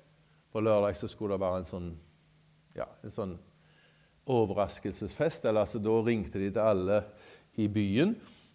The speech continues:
om at de, alle måtte ta med seg mat, for vi var kommet, og da ble det fullt hus. Det som var litt spesielt, det var at det kom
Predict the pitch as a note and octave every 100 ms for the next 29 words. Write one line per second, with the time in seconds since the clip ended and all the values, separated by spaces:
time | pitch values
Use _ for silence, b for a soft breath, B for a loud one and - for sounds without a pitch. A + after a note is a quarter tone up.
0 | - A2+ G#2 - G2+ G#2 A#2 G#2+ G2 G2+
1 | A2 B2+ G#2 F#2+ - A2 B2+ C#3 B2+ A#2
2 | G#2+ G#2 E3 F#3 G#3 - B2+ A#2+ A#2+ F2
3 | A#2+ B2 B2 A#2 A2 G#2 A2+ G#2 - G2
4 | - - - _ _ _ _ _ _ _
5 | _ _ _ _ _ _ - - b b
6 | - B2+ E3 D3+ E3 D#3+ D#3+ - C3+ D3
7 | C#3+ - B2+ B2 C#3 B2 C3+ B2+